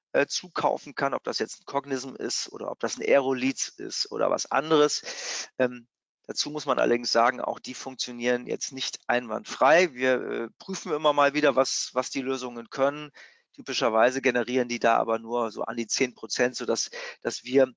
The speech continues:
doch immer noch gefragt sind, weitere Daten über die Leads, äh, zu generieren. Und dazu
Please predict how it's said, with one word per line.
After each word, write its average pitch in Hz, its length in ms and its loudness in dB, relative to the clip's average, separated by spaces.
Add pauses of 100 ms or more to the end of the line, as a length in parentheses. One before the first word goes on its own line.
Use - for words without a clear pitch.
(540)
doch - 180 -2
immer 135 220 -2
noch 120 180 -2
gefragt - 540 2
sind, 120 260 -2
weitere 117 400 4
Daten 113 540 2
über 113 160 -10
die 113 80 -10
Leads, 110 400 -6
äh, 101 260 -4 (540)
zu - 160 -6
generieren. 113 500 0 (560)
Und - 300 -4
dazu 170 420 2